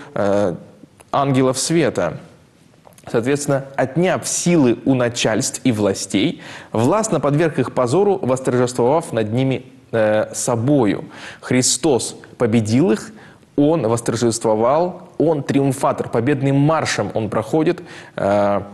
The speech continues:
образ известный язычникам. Все полководцы проходили победным маршем, триумф так называемый. Э, и, м, э, побежденных проводили,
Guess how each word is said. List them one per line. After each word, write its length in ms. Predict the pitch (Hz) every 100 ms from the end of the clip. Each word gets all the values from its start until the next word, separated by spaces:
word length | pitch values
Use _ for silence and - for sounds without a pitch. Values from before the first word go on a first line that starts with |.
| - -
образ 420 | 135 120 113 -
известный 520 | - 113 110 104 - 107
язычникам. 680 | 107 151 - 165 170 156 156 - -
Все 460 | - - 123 113
полководцы 680 | 92 104 101 117 123 123 113
проходили 480 | 120 113 120 117 107
победным 460 | 110 104 104 104
маршем, 380 | 107 170 165 120 -
триумф 580 | 123 139 127 143 - -
так 180 | 110
называемый. 720 | 110 104 110 107 95 90 82 - - - - - -
Э, 300 | 101 104 101
и, 460 | 143 143 131 120 - - - -
м, 80 | -
э, 480 | 123 120 117 117 107 - - - - -
побежденных 840 | 143 139 127 120 226 185 123 -
проводили, 920 | 131 135 139 127 185 202 147 110 -